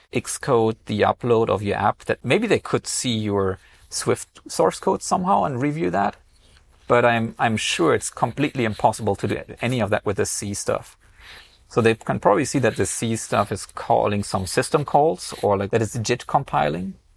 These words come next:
Maybe they could see something like that because it's pretty low level. But I'm sure they can't really look into what it's doing lo-, on a logical level. And then it's, it seems like one step even more derived that that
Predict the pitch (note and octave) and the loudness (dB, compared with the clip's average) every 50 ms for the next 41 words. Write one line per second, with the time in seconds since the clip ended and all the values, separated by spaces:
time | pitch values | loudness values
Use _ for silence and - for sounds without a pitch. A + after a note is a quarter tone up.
0 | - _ _ _ - - A2+ A2+ A#2 A2+ A2 G#2 G2+ - - - - - - A2+ | -20 _ _ _ -4 -2 0 0 0 0 0 -2 -2 -2 -4 -6 -4 -4 -6 -4
1 | - - A#2+ A2 - A2 G#2 G#2 G2+ G2 - G#2 A2+ D3 - - G#2 - A2 G2+ | -4 -4 -4 -4 -2 -2 -2 -2 -2 0 0 -2 -2 -2 -4 -6 -4 -4 -4 -4
2 | G2+ - - - G#2 G#2 G2+ G2+ G#2 G2 F#2+ G2 F#2+ - D3+ F#3 G#3+ - _ _ | -4 -6 -6 -4 -2 -2 -2 0 0 0 -2 -2 -2 -2 -2 -4 -4 -8 _ _
3 | _ - - - - - _ _ _ - B2+ A#2+ A#2 A2 - _ _ - - - | _ -20 -20 -20 -20 -20 _ _ _ 2 2 4 4 2 -2 _ _ -18 -4 0
4 | C#3 B2+ B2 A#2 - - E3 B2 A2+ G2 - - A#2 G#2+ - A2 G#2+ G#2 G2+ G2+ | 2 2 2 2 2 4 4 4 4 2 0 0 0 0 0 0 -2 0 0 0
5 | G2+ - - G2 G2 G#2+ G2 F#2+ F#2+ F#2+ G2 - - - - A#2+ A2 G2+ G2 F#2+ | -2 -2 -2 -4 -2 -2 -2 0 0 -2 -2 -4 -4 -4 -2 -2 0 0 -2 -4
6 | G2+ - - G#2+ G#2 - - G#2 G2 G2 F#2+ G2 G#2+ G#2+ - - - - G2 F#2+ | -6 -2 0 0 0 2 0 -2 -2 0 2 2 2 0 -2 -6 -4 -4 -2 -2
7 | F#2+ G2 G2+ G#2 G#2 _ _ _ _ _ _ - - _ _ - - - A2+ A2 | -4 -4 -6 -8 -8 _ _ _ _ _ _ -20 -20 _ _ -10 -6 -2 2 2
8 | B2+ C3+ C3+ A#2 - - - - B2 - - D#3+ D#3 - - D3+ A2+ - A#2+ A#2+ | 2 2 2 0 -2 -4 -4 -4 -4 -4 -4 -4 -4 -2 0 0 0 0 2 2
9 | C#3 D3+ C#3+ - - A#2+ - _ - A#2 A2+ G#2+ G2+ G#2+ A#2+ D3 C#3+ A#2 G2+ G2 | 2 2 2 0 0 0 0 _ -6 -6 -4 -2 0 2 2 2 2 2 0 2
10 | G2 F#2+ F#2+ G2 F#2+ F#2 - - - _ - - - _ - A#2+ - - A2 G#2+ | 2 2 0 0 0 -2 -6 -10 -20 _ -20 -20 -16 _ -4 -4 0 2 2 0
11 | - | 0